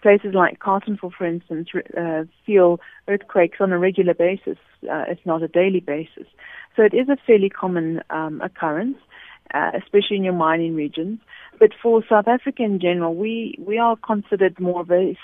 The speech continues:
stable continental region. So that, what that means is that we experience lower to, low to moderate seismicity. So basically ones, twos, a few threes, and then, uh, that's on a more of a regular basis. Then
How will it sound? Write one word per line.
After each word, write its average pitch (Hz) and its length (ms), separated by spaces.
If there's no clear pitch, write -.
stable 190 640
continental 185 640
region. 151 460
So 190 200
that, 202 160
what 196 200
that 240 200
means 190 300
is 175 120
that 180 180
we 202 120
experience 202 640
lower 202 600
to, - 180
low 196 400
to 196 160
moderate 170 400
seismicity. 165 640
So 240 80
basically 220 640
ones, 196 400
twos, 190 240
a 190 60
few 190 240
threes, 180 640
and 185 160
then, 190 220
uh, 160 200
that's 202 220
on 202 160
a 175 80
more 180 180
of 175 120
a 175 40
regular 190 380
basis. 196 420
Then 202 220